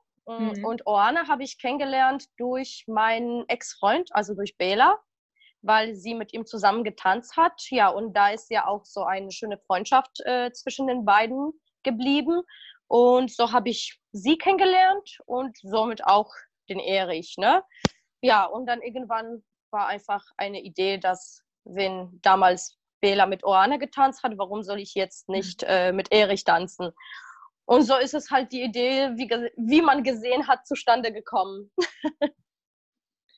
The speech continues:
Speaker 1: Ach so, noch die weit-, weitere Frage. Wie war das, mit Erich zusammenzuarbeiten? Äh, also Erich ist, es gibt ja natürlich die zwei Seiten davon, weil einmal war ich der Trainer und einmal war Erich der Trainer.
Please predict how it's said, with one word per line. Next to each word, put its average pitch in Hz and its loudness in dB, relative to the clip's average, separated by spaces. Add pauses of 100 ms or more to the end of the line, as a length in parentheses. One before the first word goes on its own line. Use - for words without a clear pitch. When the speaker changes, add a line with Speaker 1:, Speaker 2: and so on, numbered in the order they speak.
(460)
Speaker 1:
Ach 262 0
so, 349 8
noch 247 4 (120)
die 247 -2
weit-, 262 4 (100)
weitere 247 0
Frage. 190 -6
Wie 233 -8
war 220 -2
das, 220 -6
mit 226 -10
Erich 214 -6
zusammenzuarbeiten? 190 0 (500)
Äh, 233 6 (100)
also 240 -4
Erich 233 -6
ist, 311 -10 (1080)
es 233 -4
gibt 311 -6
ja 269 4
natürlich 254 -2
die 233 -12
zwei 233 2
Seiten 254 2
davon, 202 -4
weil 202 2
einmal 220 -2
war 190 0
ich 311 -8
der 247 -4
Trainer 214 -4
und 226 -10
einmal 220 -4
war 202 -4
Erich 254 -4
der 190 -6
Trainer. 175 -8